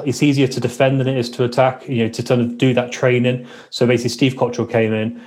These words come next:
um, and made us really, really difficult to beat. That's when we got those one nil wins against Doncaster and one nil wins against Lincoln and Hull, and got those really tight wins.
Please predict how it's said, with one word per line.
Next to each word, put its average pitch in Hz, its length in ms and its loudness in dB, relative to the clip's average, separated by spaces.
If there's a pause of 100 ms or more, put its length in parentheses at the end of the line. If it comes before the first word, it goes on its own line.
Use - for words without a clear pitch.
(280)
um, 107 160 -2
and 110 140 0
made 120 160 4
us 113 140 -6
really, 117 280 4
really 110 200 2
difficult 113 420 -6
to 113 80 -2
beat. 110 160 0
That's 117 220 -4
when 113 100 -2
we 107 140 -2
got 120 240 -2
those 110 160 2
one 117 240 4
nil 113 160 2
wins 110 320 0
against 110 300 -6
Doncaster 110 680 -6
and 104 120 -6
one 117 120 2
nil 117 120 2
wins 107 180 0
against 117 160 -2
Lincoln 113 460 -2
and 107 100 -8
Hull, 113 300 2
and 101 160 -10 (260)
got 127 180 0
those 113 400 0
really 117 180 4
tight 117 280 -4
wins. 113 420 -2